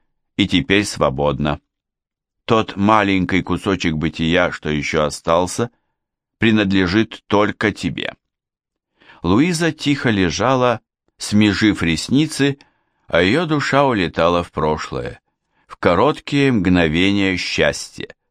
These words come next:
Мама, черноглазая красавица. Как она была хороша! Все принимали герцогиню Беатрис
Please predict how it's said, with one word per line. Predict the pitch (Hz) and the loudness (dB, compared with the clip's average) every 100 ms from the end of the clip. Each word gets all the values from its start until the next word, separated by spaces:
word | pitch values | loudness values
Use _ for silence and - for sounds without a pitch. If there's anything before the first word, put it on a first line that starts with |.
| _ _ _ - | _ _ _ -6
Мама, | 71 80 85 85 87 - _ _ _ | 0 2 2 2 -2 -6 _ _ _
черноглазая | - 95 98 87 87 85 80 82 | 0 2 4 2 2 2 2 0
красавица. | 78 80 73 76 71 65 - - - _ _ _ _ _ _ | 0 -2 -2 0 -2 -2 -10 -16 -18 _ _ _ _ _ _
Как | - 117 110 | -2 0 2
она | 95 85 82 | 0 2 0
была | 76 76 78 | 0 0 0
хороша! | - 67 53 - - - - _ _ _ _ _ _ | -2 -4 -4 -6 -6 -8 -8 _ _ _ _ _ _
Все | - - 180 | -6 0 0
принимали | 170 147 139 131 139 127 | 0 2 2 2 0 0
герцогиню | 101 101 - 87 85 113 101 | 0 -2 0 -2 0 2 2
Беатрис | 85 82 78 71 87 104 - | 2 2 2 0 -2 -2 -4